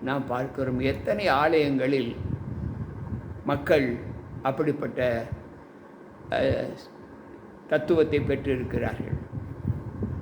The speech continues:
மதுரையில் பெரியார் பேருந்து நிலையத்திற்கு அருகில் ஒரு ஆலயம் இருக்கிறது, ரிடீமர்ஸ் சர்ச் என்று சொல்லுவார்கள். அது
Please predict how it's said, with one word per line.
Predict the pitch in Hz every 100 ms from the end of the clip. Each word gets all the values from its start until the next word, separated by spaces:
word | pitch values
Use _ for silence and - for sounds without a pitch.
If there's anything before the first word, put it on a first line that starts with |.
| - - -
மதுரையில் | 135 151 202 190 143 143 131 120 - - - - - - - - - -
பெரியார் | 151 160 175 170 139 - - - - 147
பேருந்து | 165 165 156 139
நிலையத்திற்கு | 135 139 131 135 123 - 123
அருகில் | 123 127 123 156 135 98 - - - - - - - - - - - - - - - - -
ஒரு | 156 151 131 -
ஆலயம் | 139 170 156 143 135 -
இருக்கிறது, | 127 127 117 123 123 131
ரிடீமர்ஸ் | 156 175 170 156 156 -
சர்ச் | 139 135 -
என்று | 131 123 135 120 123 - - - -
சொல்லுவார்கள். | - 135 131 - - - - - - - - - - - - - - - - - - - - - - -
அது | 170 185 156 160 180